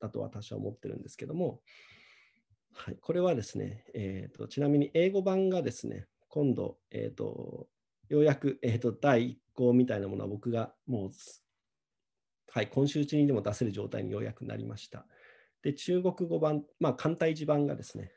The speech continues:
えーと、もう三月には発売されるはずです。なんか中国のきゅう、中国の正月の前にもう刷り始めたという話を聞きましたので、もうすぐ出るはずなんですけども、これ英語版の図ですね。はい。で、これはですね、何かというと、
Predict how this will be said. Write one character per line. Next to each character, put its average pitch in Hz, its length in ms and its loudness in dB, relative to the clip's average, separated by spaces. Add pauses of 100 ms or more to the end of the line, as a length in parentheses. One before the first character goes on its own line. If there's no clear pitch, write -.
(120)
え 101 720 -6
ー - 40 -20
と、 120 80 -6
も 123 120 2
う - 20 2
三 180 220 -2
月 117 260 -4
に - 80 -6
は - 100 -12
発 - 240 -16
売 107 160 -8
さ - 160 -12
れ 107 80 -8
る - 80 -14
は - 100 -16
ず - 80 -20
で 131 80 -16
す。 - 120 -16
な 151 60 -6
ん - 40 -6
か - 80 -12 (140)
中 175 200 0
国 117 100 0
の 104 60 0
き - 120 -6
ゅ 165 60 0
う、 - 240 -10
中 208 160 -4
国 143 120 2
の 110 80 2
正 147 180 0
月 147 200 0
の 143 60 2
前 110 200 2
に 107 260 -2 (640)
も 123 60 -4
う - 20 -2
刷 - 160 -6
り 139 80 4
始 127 200 2
め 107 100 2
た 95 140 -10
と - 100 -12
い - 20 -8
う - 40 -14
話 - 280 -12
を - 60 -12
聞 - 240 -20
き - 80 -16
ま - 100 -14
し - 120 -20
た 131 100 -14
の - 100 -14
で、 117 220 -10
も 127 80 -2
う 123 40 0
す 123 120 -6
ぐ 117 60 -2
出 113 80 -4
る 104 60 -6
は 95 80 -10
ず 113 100 -10
な 101 60 -6
ん - 60 -10
で 117 60 -14
す - 80 -18
け 139 80 -10
ど 143 60 -4
も、 147 120 -2
こ 175 120 -4
れ 151 180 2
英 147 60 6
語 139 100 2
版 139 220 2
の 131 120 2
図 123 180 -6
で 113 80 -8
す - 160 -16
ね。 - 120 -14 (1120)
は 127 140 4
い。 117 180 0
で、 170 100 2
こ 202 140 -4
れ 247 60 6
は 247 100 8
で 151 100 4
す - 140 -8
ね、 110 160 -6
何 180 160 0
か 151 140 0
と 113 80 -6
い 107 80 -2
う 107 80 -6
と、 104 400 2